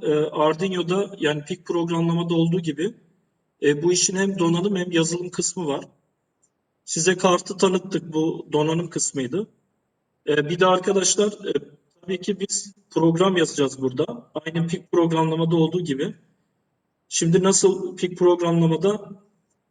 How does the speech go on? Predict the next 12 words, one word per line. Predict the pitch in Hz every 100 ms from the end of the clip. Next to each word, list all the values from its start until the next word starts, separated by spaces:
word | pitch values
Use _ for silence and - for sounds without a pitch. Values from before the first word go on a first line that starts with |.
| _ -
e, | 147
Microcode | 143 165 208 - 196 -
Studio | - 214 185 190 190 -
kullanıyorduk, | 180 156 147 135 135 104 - _ _ _ _ _ _ _ _ -
e, | 143 135
geliştirme | 143 151 160 - 170 165
ortamı | 160 160 143
olarak. | 135 170 -
Buna, | 160
e, | 170 165 165 147 143 143 143 _ _ _ -
Integrated | 156 165 175 170 185 180 180 170
Development | 170 170 185 185 190